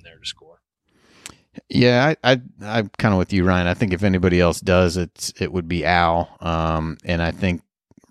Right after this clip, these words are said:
Speaker 2: r-, really regardless of that, you're gonna have a number of guys in that eight to ten point range where, you know, we talked about Race as a potential eight point guy. I think that's reasonable for Rob.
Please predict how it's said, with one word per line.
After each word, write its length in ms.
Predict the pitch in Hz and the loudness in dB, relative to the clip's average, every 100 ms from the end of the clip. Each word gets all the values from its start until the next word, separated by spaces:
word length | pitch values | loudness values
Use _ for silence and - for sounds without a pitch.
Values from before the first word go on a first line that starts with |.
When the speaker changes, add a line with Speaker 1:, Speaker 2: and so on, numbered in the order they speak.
| 95 | -10
Speaker 2:
r-, 140 | 98 | -8
really 360 | 113 113 110 95 | -4 4 6 6
regardless 680 | 90 85 92 95 90 85 | 2 4 4 4 2 2
of 140 | 101 85 | 0 2
that, 360 | 92 87 85 | 4 4 2
you're 140 | 95 95 | 2 4
gonna 180 | 90 82 | 2 2
have 480 | 90 87 87 87 - | 2 2 0 -4 -6
a 40 | |
number 360 | 85 87 90 85 | -2 0 2 2
of 80 | 82 | 4
guys 280 | 85 85 | 2 2
in 100 | 85 | 0
that 160 | 82 80 | 0 0
eight 240 | 87 90 - | 0 0 -2
to 80 | |
ten 280 | - 95 85 | -4 -2 0
point 280 | 80 87 67 | 0 -2 0
range 360 | 82 82 82 80 | 0 0 0 0
where, 240 | 80 80 | 0 2
you 100 | 82 | 2
know, 40 | |
we 80 | 82 | 0
talked 260 | - 92 - | 2 0 2
about 220 | 85 73 | 0 2
Race 380 | 87 85 - - | 4 4 2 -4
as 180 | - 82 | -2 -2
a 60 | |
potential 500 | - - 82 85 82 | -2 -4 -2 -2 -2
eight 180 | 73 80 | -4 -6
point 220 | - 71 | -6 -4
guy. 200 | 82 80 | 0 0
I 40 | 78 | 0
think 220 | 90 80 | -2 0
that's 180 | 85 85 | 0 0
reasonable 400 | 90 87 82 78 | 0 0 -2 -2
for 160 | 82 | 0
Rob. 400 | 82 80 78 78 | 4 4 4 0